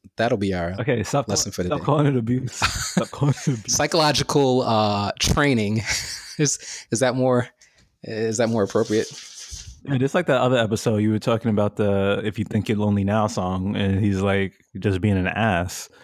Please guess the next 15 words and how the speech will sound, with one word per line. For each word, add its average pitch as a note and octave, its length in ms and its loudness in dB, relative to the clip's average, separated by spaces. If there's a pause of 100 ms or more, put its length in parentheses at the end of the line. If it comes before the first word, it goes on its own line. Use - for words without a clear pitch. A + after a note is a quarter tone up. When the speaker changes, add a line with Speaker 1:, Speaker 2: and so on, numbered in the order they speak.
(220)
Speaker 2:
Like, A2 320 0
you A2 140 0
basically, G#2+ 680 -2 (320)
so B2 140 0
this D3+ 180 4
is D#3 100 -4
the D3+ 100 -2
theme C3+ 340 2
through A#2+ 140 0
all A2+ 240 2
our, A2 280 2
through A#2 160 0
all A2 160 2
our G2 120 2
shows, G2+ 500 2